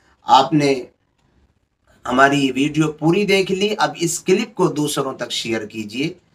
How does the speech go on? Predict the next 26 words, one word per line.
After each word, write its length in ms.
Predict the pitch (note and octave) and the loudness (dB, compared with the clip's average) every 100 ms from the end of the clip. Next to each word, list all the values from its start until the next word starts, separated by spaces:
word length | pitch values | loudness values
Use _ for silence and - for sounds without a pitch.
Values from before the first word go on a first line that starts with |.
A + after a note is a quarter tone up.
| _ _ _ | _ _ _
लास्ट 580 | C3+ A#2+ C3 F3 - - | -4 2 4 4 2 -2
में 260 | G#3+ G#3 F#3+ D#3 | 0 2 2 4
आपके 420 | F3 - - F#3+ | 4 4 0 2
लिए 200 | F3+ E3 | 4 2
हमारे 340 | C#3+ D3+ C#3+ C#3 | 2 0 0 -2
पास 320 | C3 B2+ - | -2 -4 -4
एक 80 | B2+ | -6
खुशखबरी 640 | - C3+ - D#3 D3+ G3+ | -4 -4 0 0 2 0
ये 200 | G3+ F#3+ | 2 2
है 200 | F#3 G3 _ _ _ | 0 -4 _ _ _
कि 60 | D3+ | 0
हमने 260 | D3 D#3+ D3 | 2 4 2
अपने 340 | - C3 B2 | 0 -6 -6
चैनल 440 | - D3+ D#3 D#3+ C#3 | -2 0 2 2 0
पर 200 | C#3 C3+ | 0 0
एक 280 | C3+ C3+ - | -2 -6 -6
प्रोग्राम 540 | B2+ B2 B2 C#3+ D3+ | -6 -4 0 2 2
शुरू 280 | C#3+ C#3+ B2+ | -2 -4 -6
किया 280 | A#2+ B2 C#3 | -8 -2 0
है 220 | C#3 C#3 A#2+ | 0 -2 -6
जिसका 280 | A#2+ - A#2 | -10 -6 -4
नाम 320 | C3+ D3+ D3 | 0 0 -2
है 120 | B2 | -4
फ्राइडे 540 | - C3 C3 D#3 E3+ E3+ | -6 0 2 2 0 -2
कमेंट 420 | D#3 B2 A#2 A2+ | -4 -6 -6 -8
बॉक्स। 420 | A2+ A#2 - - | -8 -10 -10 -14